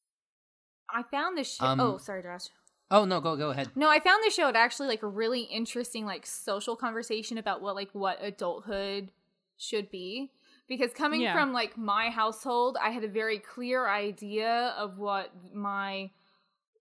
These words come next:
Speaker 1: going into my twenties should look like. And now I'm
Speaker 3: Mm-hmm.
Speaker 1: in my early thirties. It's just, like, my life is, like, nothing like what my parents had structured for me, like,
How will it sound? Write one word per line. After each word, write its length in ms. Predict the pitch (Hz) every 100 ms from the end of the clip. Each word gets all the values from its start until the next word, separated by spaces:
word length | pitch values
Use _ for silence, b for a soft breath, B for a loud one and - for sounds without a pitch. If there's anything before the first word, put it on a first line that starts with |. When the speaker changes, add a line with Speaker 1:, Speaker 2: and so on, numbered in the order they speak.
| -
Speaker 1:
going 320 | 220 240 240 226
into 380 | 233 247 - 240
my 200 | 214 190
twenties 800 | - 208 208 226 240 247 240 - _ -
should 320 | - 254 196
look 280 | 202 202 269
like. 580 | 262 320 359 359 - _ b b -
And 160 | 247
now 360 | 240 240 240 247
I'm 260 | 240 233 233
Speaker 3:
Mm-hmm. 60 |
Speaker 1:
in 140 | 233 220
my 220 | 214 208
early 380 | - 220 214 202
thirties. 760 | - 254 311 285 202 196 202
It's 220 | - 208 -
just, 240 | 202 -
like, 160 | 190 185
my 200 | 196 208
life 260 | 208 202
is, 160 | 190 180
like, 140 | 180
nothing 540 | 202 208 208 208 185 180
like 220 | 165 175
what 160 | 180
my 160 | 170 180
parents 480 | 175 185 175 160 -
had 180 | 170 175
structured 600 | - 190 196 - 170 175
for 200 | 185 175
me, 220 | 170 165
like, 340 | 170 165 -